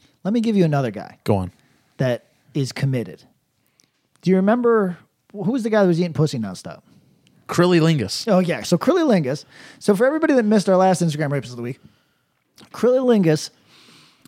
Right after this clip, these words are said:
Speaker 1: uh, is a fella whose bio says, what? I, it's like, they, "I'm Krill, but they call me Krill Lingus."
Speaker 2: Yeah, and then the tongue emoji.
Speaker 1: And then the tongue emoji.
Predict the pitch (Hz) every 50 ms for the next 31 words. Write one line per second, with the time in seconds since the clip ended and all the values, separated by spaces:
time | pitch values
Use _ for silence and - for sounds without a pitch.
0 | _ - - 151 143 135 131 131 131 127 _ _ _ - 185 156 143 175 - -
1 | 202 185 175 175 170 165 175 - _ - 165 - 165 170 160 147 - - - -
2 | _ _ _ _ _ _ - 160 123 151 190 226 254 233 196 160 143 139 - 143
3 | 131 123 120 117 117 117 - - - _ _ _ _ _ _ _ _ _ _ _
4 | _ _ _ _ _ _ _ - - 156 139 120 104 - - - 127 - - 196
5 | 180 - - 147 131 120 - - _ _ _ _ _ _ _ _ _ - 185 160
6 | 147 151 214 _ - - 143 151 151 - - _ _ - 165 165 180 185 175 -
7 | - - 185 190 196 190 170 156 - 151 139 - - 156 160 156 165 151 - -
8 | 180 175 156 147 139 147 151 156 202 233 208 - - - _ _ _ _ - 180
9 | 170 160 127 110 117 117 151 139 139 139 143 135 117 143 139 135 123 120 117 110
10 | 110 107 101 107 104 101 _ - 196 190 196 196 190 190 170 - 208 202 185 165
11 | 156 143 120 98 95